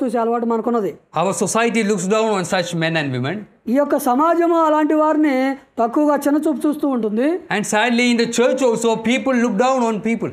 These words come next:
Speaker 2: based on their profession.
Speaker 1: బాధాకరమైన విషయం ఏంటంటే సంఘములో కూడా వారికి చేసే పనులను బట్టి, వారి వృత్తులను బట్టి వారిని చిన్న చూపు చూస్తూ ఉంటున్నారు.
Speaker 2: And our minds are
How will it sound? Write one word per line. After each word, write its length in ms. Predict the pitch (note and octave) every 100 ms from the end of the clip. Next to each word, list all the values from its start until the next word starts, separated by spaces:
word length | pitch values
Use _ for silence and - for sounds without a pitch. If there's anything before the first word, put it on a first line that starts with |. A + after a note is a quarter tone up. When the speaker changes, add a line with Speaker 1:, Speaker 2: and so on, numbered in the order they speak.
| - F3+
Speaker 2:
based 180 | A#3
on 80 | B3
their 180 | G#3+ G#3
profession. 320 | G3+ G#3 G#3 C#3 - - _ E3
Speaker 1:
బాధాకరమైన 720 | G#3 C#4 E4 E4 E4+ E4 D#4+
విషయం 280 | D4+ D4 C4+
ఏంటంటే 560 | B3 A3 A3 A#3 B3 B3 -
సంఘములో 680 | - A#3 C#4+ D4 E4+ E4 E4
కూడా 560 | - E4 E4 D#4+ B3 - - -
వారికి 360 | B3 D#4 C#4 D#4+
చేసే 460 | D4 D4+ D#4 E4
పనులను 440 | D#4 C#4 D#4 D#4+ D#4
బట్టి, 520 | D4+ C#4+ D#4+ D4 - - A3+
వారి 220 | C4+ C#4
వృత్తులను 480 | B3+ C#4+ E4 D#4+ D4+
బట్టి 480 | D4 D4 D4+ C4 - - -
వారిని 300 | A#3+ C#4 C#4
చిన్న 240 | B3 C#4+ C#4+
చూపు 200 | C#4+ -
చూస్తూ 220 | C#4+ - B3+
ఉంటున్నారు. 420 | A#3 A3 F#3 D3 _ -
Speaker 2:
And 80 | E3
our 180 | F3+ F#3+ F#3
minds 240 | G#3 A3
are 120 | F#3+